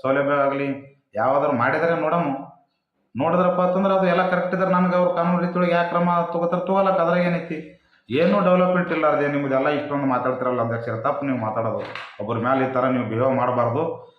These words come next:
ಅದಕ್ಕೆ ನಿಮಗೆ ಹೇಳ್ತೀನಿ, ನೀವು ಕರೆಕ್ಟ್ ಇದ್ರೆ ಅಂದ್ರೆ ನಾವು ಕರೆಕ್ಟ್ ಇರ್ತೀವಿ. ನೀವು, ನೀವೇ ಕರೆಕ್ಟ್ ಇಲ್ಲ, ಊರ ಅಭಿವೃದ್ಧಿ ಹೆಂಗೆ ಮಾಡ್ತೀರಿ ಅಧ್ಯಕ್ಷರ ನೀವು? ಊರ ಅಭಿವೃದ್ಧಿ ಹೆಂಗೆ ಮಾಡ್ತೀರಿ? ಎಲ್ಲ ನಿಮ್ಮದೇ ಮ-, ಹಿಂಗೆ ಒಳಗೆ ಇಟ್ಕೊಂಡು ಎಲ್ಲ ಇದು ಮಾಡೋದು ನಿಮ್ಮದು ತಪ್ಪೈತಿ. ಈ ಥರ ನೀವು ಮಾಡಬಾರ್ದು. ಮತ್ತೊಬ್ರಿಗೆ ನೀವು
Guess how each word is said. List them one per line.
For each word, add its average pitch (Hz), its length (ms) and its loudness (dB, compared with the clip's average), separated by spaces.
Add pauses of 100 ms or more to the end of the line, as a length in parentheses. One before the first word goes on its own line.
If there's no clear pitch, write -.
(140)
ಅದಕ್ಕೆ 131 240 -4
ನಿಮಗೆ 123 400 0
ಹೇಳ್ತೀನಿ, 123 460 0
ನೀವು 139 160 -2
ಕರೆಕ್ಟ್ 156 260 0
ಇದ್ರೆ 160 160 0
ಅಂದ್ರೆ 156 160 0
ನಾವು 139 200 0
ಕರೆಕ್ಟ್ 139 240 0
ಇರ್ತೀವಿ. 113 680 -8
ನೀವು, 175 220 0
ನೀವೇ 175 380 0
ಕರೆಕ್ಟ್ 185 280 2
ಇಲ್ಲ, 180 100 2
ಊರ 170 180 4
ಅಭಿವೃದ್ಧಿ 170 300 0
ಹೆಂಗೆ 170 180 2
ಮಾಡ್ತೀರಿ 143 280 -2
ಅಧ್ಯಕ್ಷರ 127 400 -2
ನೀವು? 127 400 -8 (580)
ಊರ 156 160 0
ಅಭಿವೃದ್ಧಿ 156 320 -2
ಹೆಂಗೆ 170 220 2
ಮಾಡ್ತೀರಿ? 135 680 -4
ಎಲ್ಲ 156 160 0
ನಿಮ್ಮದೇ 156 400 0
ಮ-, 151 180 0
ಹಿಂಗೆ 143 560 2
ಒಳಗೆ 139 160 4
ಇಟ್ಕೊಂಡು 135 380 2
ಎಲ್ಲ 127 120 2 (580)
ಇದು 139 120 -2
ಮಾಡೋದು 135 400 2
ನಿಮ್ಮದು 127 300 0
ತಪ್ಪೈತಿ. 135 760 -2 (320)
ಈ 123 140 -6
ಥರ 131 120 0 (360)
ನೀವು 120 140 -2
ಮಾಡಬಾರ್ದು. 139 420 2
ಮತ್ತೊಬ್ರಿಗೆ 139 500 0
ನೀವು 131 400 2